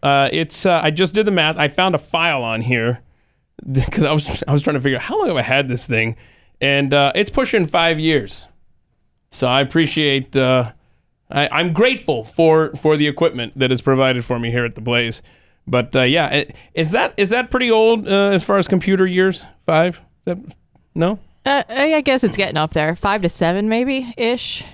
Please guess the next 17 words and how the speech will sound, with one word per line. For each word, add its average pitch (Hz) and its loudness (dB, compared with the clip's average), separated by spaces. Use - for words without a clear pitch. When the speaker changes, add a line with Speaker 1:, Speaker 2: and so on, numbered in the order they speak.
Speaker 2:
in 160 2
Speaker 1:
Mm. - 4
Speaker 2:
that 202 0
range 202 0
is, 170 0
Speaker 1:
Wow. 120 -2
Speaker 2:
I 185 -6
don't 165 -4
know. 165 -6
That's - -4
typically 185 -2
what 170 0
my 151 0
P 151 -2
Cs 135 -4
<laughs> - -2
last. - -6